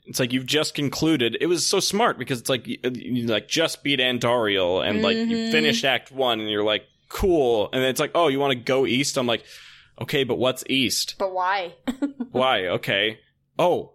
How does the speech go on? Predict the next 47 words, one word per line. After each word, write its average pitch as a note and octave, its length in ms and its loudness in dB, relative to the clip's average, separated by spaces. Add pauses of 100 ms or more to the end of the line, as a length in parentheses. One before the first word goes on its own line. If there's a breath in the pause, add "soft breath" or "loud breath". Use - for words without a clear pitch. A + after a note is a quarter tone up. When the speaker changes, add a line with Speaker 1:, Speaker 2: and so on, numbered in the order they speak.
Speaker 1:
here's F#2+ 360 -8
a F#2+ 40 -4
cinematic A#2 680 0
to A2+ 100 -4
tell G2+ 200 0
you G2+ 120 2
why F#2+ 120 2
you G2+ 120 0
should B3+ 220 2
care." - 280 4
I'm A#3 120 -2
like, A#3+ 240 0
Speaker 2:
<laughs> G#3+ 60 -6
Speaker 1:
"Oh, F3 880 4
that's E3+ 260 0
so G#3+ 180 2
cool. A3+ 280 2
I C3+ 100 2
can't F3+ 220 -6
wait F3 180 0
to F3 120 0
see F#3+ 200 0
all C#3 120 4
that A2 200 -2
stuff." E2+ 360 -2
Like, G#2 260 2
Speaker 2:
<laughs> - 360 -4
Speaker 1:
that, A#2 340 2 (440 loud breath)
it B2 120 2
was A#2 380 0
really A#2+ 300 0
smart. A2 440 0
Again, A2+ 380 -2 (280)
everything B2+ 320 -2
is, G2+ 200 -4 (120)
everything E3+ 380 0
in D3 60 -2
this A#2+ 120 0
game B2+ 200 0
for A#2+ 100 -4
the G#2+ 100 0
time, G2 380 -2
besides - 320 -4
some F2 140 -2
of C3+ 60 -2
the D#3 60 -4
mechanics, D3+ 420 -2